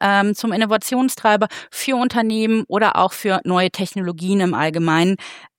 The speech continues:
weiterentwickelt hat. Und, äh, bevor Sie sich jetzt fragen, wie ich denn bin, ich habe jetzt sehr viel erzählt.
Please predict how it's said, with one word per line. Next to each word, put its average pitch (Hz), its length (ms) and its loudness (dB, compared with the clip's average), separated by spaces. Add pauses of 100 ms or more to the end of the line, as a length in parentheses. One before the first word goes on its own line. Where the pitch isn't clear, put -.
(160)
weiterentwickelt 135 720 -2
hat. 117 220 -10 (100)
Und, 170 320 -4
äh, 165 260 -8
bevor 170 320 -6
Sie 180 220 -4
sich 170 160 -6
jetzt 185 160 -4
fragen, 175 260 0
wie 160 60 -4
ich 208 100 -2
denn 226 160 -2
bin, 233 280 2
ich - 160 -8
habe 190 200 0
jetzt 190 180 -2
sehr 175 200 2
viel 196 220 -2
erzählt. 233 420 2